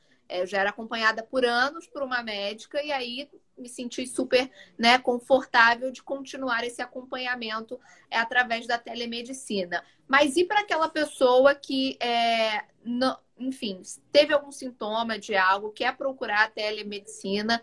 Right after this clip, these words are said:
porque não tá se sentindo segura até pra ir numa clínica, enfim, num hospital,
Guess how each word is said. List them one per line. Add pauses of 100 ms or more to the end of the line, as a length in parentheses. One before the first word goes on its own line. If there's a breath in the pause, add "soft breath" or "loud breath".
(140 soft breath)
porque
não
tá
se
sentindo
segura
até
pra
ir
numa
clínica,
enfim,
num
hospital,